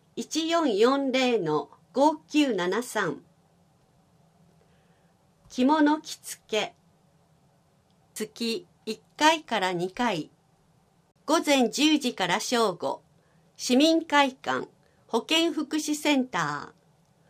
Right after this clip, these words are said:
帯結びの不安な人。前結びで簡単、きれい、苦しくない。着物で楽しみましょ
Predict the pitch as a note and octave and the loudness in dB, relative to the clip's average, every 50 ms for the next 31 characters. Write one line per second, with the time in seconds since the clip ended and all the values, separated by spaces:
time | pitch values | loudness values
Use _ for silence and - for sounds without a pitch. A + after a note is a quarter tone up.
0 | _ _ _ _ _ - A3 A3+ A3 C#4 D#4 D4+ D4 E4 E4+ - - C4 B3 A3 | _ _ _ _ _ -2 -2 0 4 4 4 6 6 4 2 2 -2 -2 -2 0
1 | G#3+ G#3 F#3+ G3 A3 - G#3 G#3 A#3+ C4 C#4 C4+ B3 A#3 A#3 B3+ - - - - | 0 0 0 0 0 0 2 4 4 4 4 4 2 2 0 -2 -6 -10 -4 -2
2 | G3 F#3+ - - _ _ _ _ _ _ _ _ _ _ _ _ _ _ - A3+ | -2 -2 -2 -4 _ _ _ _ _ _ _ _ _ _ _ _ _ _ 2 4
3 | A#3+ C4 C#4+ D4 C#4 D4 D4+ - B3+ B3 G#3 G3 E3 E3 E3+ E3+ - - _ _ | 4 6 6 6 4 2 2 0 -2 -4 -4 -4 -4 -4 -4 -4 -4 -6 _ _
4 | _ _ _ - - A3+ A#3+ D4 D4+ D4 - - B3 A#3+ A#3+ A#3 - - - - | _ _ _ -2 2 4 4 4 4 2 2 2 4 4 4 2 0 -4 -8 -4
5 | - F4 - B3+ A3+ G3+ F3 D#3+ - - _ _ - - B3+ B3 E4 E4+ - - | 0 0 2 4 4 2 2 0 -4 -6 _ _ -6 -2 -2 0 0 -2 -4 -6
6 | - - A#3 G#3 G3 G#3+ A3 F#3+ F3+ - - _ _ _ _ _ _ _ _ _ | -4 -2 -2 0 2 2 2 0 0 -4 -8 _ _ _ _ _ _ _ _ _
7 | _ _ - - C4+ C#4+ D#4+ E4 D#4+ D#4+ D#4 B3+ C#4+ D4 C#4+ - A#3 A3 C4 D4+ | _ _ -4 2 4 6 6 6 4 2 2 2 2 2 0 0 0 0 0 2
8 | - D#4 D4 D4 D4 C4+ B3 C4+ D4 - - A#3 G#3+ F3+ D#3 B2+ - | 4 4 6 6 6 6 4 2 2 0 0 2 2 2 0 -2 -6